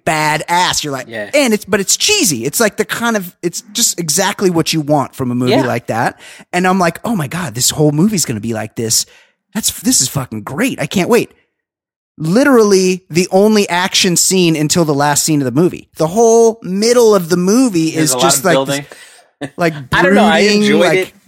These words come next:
Speaker 2: I enjoyed it in, in with, with so low, such low expectations.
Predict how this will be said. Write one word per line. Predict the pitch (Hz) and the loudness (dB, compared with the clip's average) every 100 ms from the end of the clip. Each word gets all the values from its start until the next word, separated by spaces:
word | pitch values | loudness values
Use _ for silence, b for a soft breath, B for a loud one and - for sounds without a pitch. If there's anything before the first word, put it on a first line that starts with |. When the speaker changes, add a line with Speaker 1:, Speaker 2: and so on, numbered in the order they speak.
| - | -4
Speaker 2:
I | 151 | -2
enjoyed | 160 139 156 160 | -2 0 2 2
it | 160 156 - | 0 -4 -6
in, | 139 - | -8 -6
in | 127 131 120 123 | -4 -4 -4 -10
with, | 131 120 120 | -6 -4 -4
with | 123 113 101 | -6 -8 -8
so | - 139 135 | -4 0 2
low, | 131 120 117 - 113 | 2 0 -2 -6 -8
such | - 139 123 | -6 -4 -4
low | 117 | -4
expectations. | 110 - 117 - 104 - 127 123 | -4 -4 -10 -8 -10 -8 -12 -12